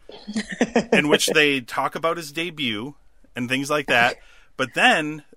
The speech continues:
Speaker 2: this is something they did not show on the episode, but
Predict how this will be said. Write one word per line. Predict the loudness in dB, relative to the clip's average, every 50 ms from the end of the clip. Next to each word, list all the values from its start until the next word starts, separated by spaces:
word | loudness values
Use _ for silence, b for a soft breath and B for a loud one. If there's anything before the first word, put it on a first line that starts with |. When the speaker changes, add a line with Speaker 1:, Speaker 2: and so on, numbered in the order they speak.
| _ _
Speaker 2:
this | -10 -8 -6 -6 -6 -4
is | -4
something | -4 -2 -2 -2 -2
they | -2
did | -2 0 0
not | 0 0 0
show | 0 0 0
on | 0 -2
the | -2 -4
episode, | -6 -6 -6 -8 -6 -4 -2 -2 -2 -4 -6 -8 -14 _ _ _ _ _ _ _ _ _
but | 0 2 2 4 4 2 0 -2 -6